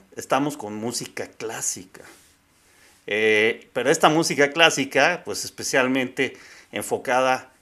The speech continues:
en el violín. Y tenemos aquí con nosotros una violinista fabulosa que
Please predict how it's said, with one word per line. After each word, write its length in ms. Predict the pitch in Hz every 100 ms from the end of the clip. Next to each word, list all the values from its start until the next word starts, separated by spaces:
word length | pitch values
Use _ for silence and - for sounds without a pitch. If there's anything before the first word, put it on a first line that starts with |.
| _
en 160 | 98
el 160 | 92 92
violín. 580 | 92 92 87 92 87 90 - _ _ _ _ _ _ - - -
Y 100 | 120
tenemos 480 | 143 147 170 180 175
aquí 320 | 135 - 170
con 160 | 156
nosotros 600 | 139 127 160 147 147 139 139
una 180 | 113
violinista 800 | 123 113 95 101 110 110 - 101 - - _
fabulosa 920 | - 92 90 101 110 120 - 135 139 _ _ _ _ _ -
que 480 | 101 98 101 98